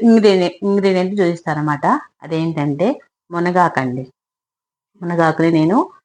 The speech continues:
బయట రెండు, వేరే దగ్గర రెండు కొమ్మలు తెచ్చుకుని, ఇదిగోండి ఈ విధంగా ఫ్యాన్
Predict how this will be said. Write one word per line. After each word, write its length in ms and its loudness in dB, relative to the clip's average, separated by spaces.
బయట 240 0
రెండు, 180 2
వేరే 260 4
దగ్గర 180 2
రెండు 220 -12
కొమ్మలు 360 -2
తెచ్చుకుని, 440 0
ఇదిగోండి 380 -6
ఈ 100 -12
విధంగా 320 0
ఫ్యాన్ 260 2